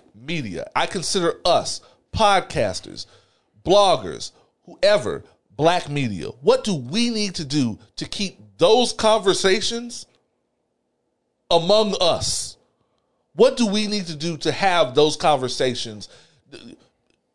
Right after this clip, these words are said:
Jaleel White was giving up a lot of good shit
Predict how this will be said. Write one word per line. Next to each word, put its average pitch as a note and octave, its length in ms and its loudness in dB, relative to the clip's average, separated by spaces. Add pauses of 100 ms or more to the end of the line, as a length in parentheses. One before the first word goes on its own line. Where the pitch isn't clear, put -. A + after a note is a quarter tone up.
(580)
Jaleel C#4 560 4
White C#4+ 220 4
was G#3+ 120 -2
giving A3 280 2
up G#3 160 2
a F#3 40 4
lot B3 480 0
of A3+ 100 -6
good C4+ 260 0
shit D#4+ 500 0